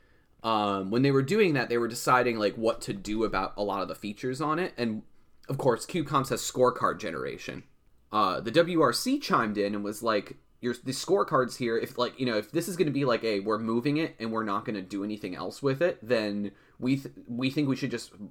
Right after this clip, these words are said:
remove scorecard generation from it since there won't be scramble signatures."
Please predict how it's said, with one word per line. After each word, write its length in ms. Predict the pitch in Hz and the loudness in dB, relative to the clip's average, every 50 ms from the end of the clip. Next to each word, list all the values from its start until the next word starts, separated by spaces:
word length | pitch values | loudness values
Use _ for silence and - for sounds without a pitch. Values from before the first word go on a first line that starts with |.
| - | -6
remove 580 | 110 120 120 117 110 110 110 110 117 117 110 107 | -4 -2 -2 0 0 0 0 0 0 -2 -4 -6
scorecard 580 | - - - 104 107 104 95 - - 76 - | -10 -8 -4 0 0 0 0 -2 -4 -6 -6
generation 580 | - 98 82 78 76 76 62 65 - - 101 87 | -6 -8 -8 -8 -10 -10 -10 -12 -12 -10 -10 -8
from 200 | 82 - 90 85 | -8 -8 -8 -8
it 80 | 90 - | -10 -12
since 180 | - 92 87 - | -14 -14 -12 -10
there 140 | - 90 | -8 -8
won't 180 | 87 98 98 - | -8 -8 -10 -10
be 80 | - 87 | -10 -10
scramble 440 | - - - 95 87 82 69 71 69 | -10 -8 -6 -6 -6 -6 -8 -12 -12
signatures." 720 | - - - - - - - - - - - - - - | -12 -12 -14 -14 -16 -16 -16 -16 -16 -16 -18 -18 -18 -18